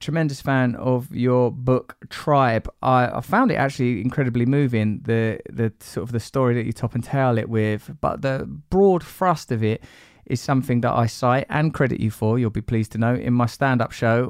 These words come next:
when I talk about, like, the, there's a bit where I'm, I'm obviously paraphrasing you to you, but when you say, like, if we were to design a,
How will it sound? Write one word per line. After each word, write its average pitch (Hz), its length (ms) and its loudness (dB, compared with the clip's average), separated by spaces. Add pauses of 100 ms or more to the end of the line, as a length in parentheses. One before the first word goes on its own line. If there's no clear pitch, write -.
when 123 220 2
I 123 100 -2
talk - 280 -4
about, 117 340 2
like, 113 320 0
the, 113 320 2
there's - 340 -4
a 127 60 -2
bit 156 200 -2
where 117 160 2
I'm, 117 140 0
I'm 117 140 0
obviously 113 220 -6
paraphrasing 110 680 -2
you 110 220 0
to - 220 -4
you, 110 280 2
but 110 120 -4
when 117 140 2
you 113 40 2
say, 117 480 -2
like, 113 280 -4
if 127 260 -4
we 131 160 0
were 117 320 0 (480)
to 127 120 -8
design 123 680 2
a, 110 200 0